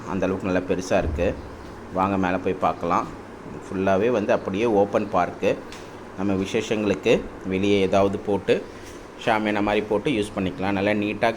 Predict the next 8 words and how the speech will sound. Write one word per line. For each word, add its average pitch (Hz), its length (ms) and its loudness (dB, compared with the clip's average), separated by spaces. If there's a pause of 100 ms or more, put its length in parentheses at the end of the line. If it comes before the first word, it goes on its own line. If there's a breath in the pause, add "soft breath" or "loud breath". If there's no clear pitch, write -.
கதவெல்லாம் 104 560 2
கொடுத்து 110 360 0 (420)
மேலே 101 240 2 (120)
ஷீட்டெல்லாம் 107 460 2
போட்டிருக்குறாங்க. 95 720 2 (2250)
மொட்டை 107 320 0
மாடிக்குள்ள 104 520 2
போனீங்கன்னாக்கா 101 640 2